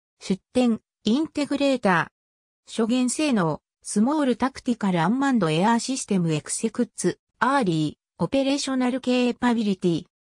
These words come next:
二千十二年九月二十八日閲覧。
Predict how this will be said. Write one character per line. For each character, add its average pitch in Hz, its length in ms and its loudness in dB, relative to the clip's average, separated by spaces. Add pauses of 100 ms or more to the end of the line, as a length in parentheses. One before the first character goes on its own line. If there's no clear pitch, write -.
(120)
二 180 140 2
千 294 280 -2
十 254 220 0
二 285 160 -2
年 214 220 2
九 240 160 -4
月 214 320 -2
二 233 160 2
十 202 200 0
八 170 320 -2
日 196 360 2
閲 175 200 -2
覧。 175 240 0